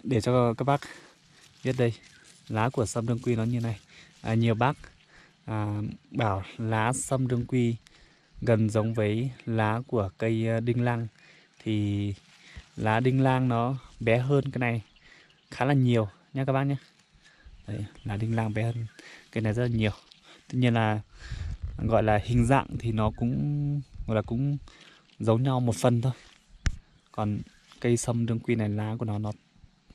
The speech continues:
nó to nha các bác nhé. Đấy. À, tên của cây sâm đương quy này nó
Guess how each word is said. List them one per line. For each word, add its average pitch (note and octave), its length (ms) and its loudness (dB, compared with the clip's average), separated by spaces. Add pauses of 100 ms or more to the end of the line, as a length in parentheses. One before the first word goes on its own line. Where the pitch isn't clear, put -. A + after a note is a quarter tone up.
nó G2 120 -6 (100)
to B2+ 280 2
nha C3 100 -4
các C#3 60 -6
bác C#3 100 -4
nhé. C#3 100 -4 (600)
Đấy. G2 220 -4 (1160)
À, A2 480 0 (1300)
tên D3 300 4
của A2 340 2
cây C3 260 2 (100)
sâm C3 440 0 (580)
đương C3 160 2
quy B2+ 180 0
này A#2 160 0
nó G#2+ 180 -2